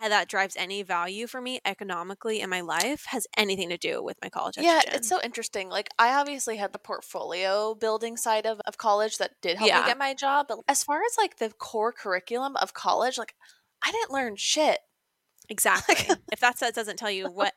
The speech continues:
Speaker 1: everything you need to know, I don't know what will.
Speaker 2: Sorry, Mom. I didn't learn anything. Like, truly, like, there was nothing in those classes that I gleaned that I was like, "This is gonna be so useful in my career."
Speaker 1: Right. College is really, it's a lot of just network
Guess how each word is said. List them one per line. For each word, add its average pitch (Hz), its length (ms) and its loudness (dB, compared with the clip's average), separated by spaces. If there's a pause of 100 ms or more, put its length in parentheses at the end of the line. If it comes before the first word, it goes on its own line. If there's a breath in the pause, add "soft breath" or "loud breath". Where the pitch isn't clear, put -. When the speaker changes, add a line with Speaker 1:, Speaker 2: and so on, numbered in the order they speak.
Speaker 1:
everything 214 300 0
you 196 60 -2
need 185 140 -6
to 196 80 -12
know, 185 240 -2
I 196 120 0
don't 202 100 -4
know 190 140 -2
what 185 160 -6
will. 185 320 -6
Speaker 2:
Sorry, 190 300 2
Mom. 165 280 0
I 247 140 10
didn't 294 180 2
learn 226 280 -2 (160)
anything. 185 560 -4
Like, 277 180 2 (440 loud breath)
truly, 311 480 0
like, 202 140 0
there 269 140 -2
was 247 120 -6
nothing 294 680 -2 (460)
in 233 100 -2
those 214 200 0
classes 226 600 2
that 214 140 2
I 185 100 4
gleaned 190 400 -8
that 190 60 -4
I - 20 -6
was 190 100 -8
like, 196 120 -10 (100)
"This - 180 -4
is 190 80 -8
gonna 196 200 -12
be - 180 -12
so 359 420 -2
useful 214 400 -2
in 285 160 -6
my 339 140 0
career." 180 800 0 (720 loud breath)
Speaker 1:
Right. 240 480 4
College 320 420 2
is 359 160 -4
really, 320 380 -2
it's - 160 -4
a 233 80 0
lot 202 400 -4
of 170 160 -4
just - 260 -6
network 196 540 -4